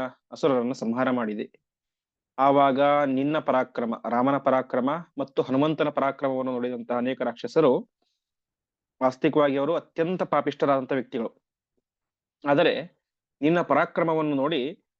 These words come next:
ಪರಾಕ್ರಮದಲ್ಲಿ ರಾಮದೇವರಿಗೆ ಸಮಾನರಾದವರು ಯಾರೂ ಕೂಡ ಇಲ್ಲ ಜಗತ್ತಿನಲ್ಲಿ, ಹಾಗೆ ಹನುಮಂತ ದೇವರಿಗೆ ಸಮಾನರಾದವರು ಯಾರೂ ಕೂಡ ಇಲ್ಲ" ಅಂತ ನಿನ್ನಲ್ಲಿ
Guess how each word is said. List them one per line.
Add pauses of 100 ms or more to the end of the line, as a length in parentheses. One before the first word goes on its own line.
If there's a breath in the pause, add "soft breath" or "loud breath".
(200)
ಪರಾಕ್ರಮದಲ್ಲಿ
ರಾಮದೇವರಿಗೆ
ಸಮಾನರಾದವರು
ಯಾರೂ
ಕೂಡ
ಇಲ್ಲ
ಜಗತ್ತಿನಲ್ಲಿ, (500)
ಹಾಗೆ
ಹನುಮಂತ
ದೇವರಿಗೆ
ಸಮಾನರಾದವರು
ಯಾರೂ
ಕೂಡ
ಇಲ್ಲ"
ಅಂತ (1300)
ನಿನ್ನಲ್ಲಿ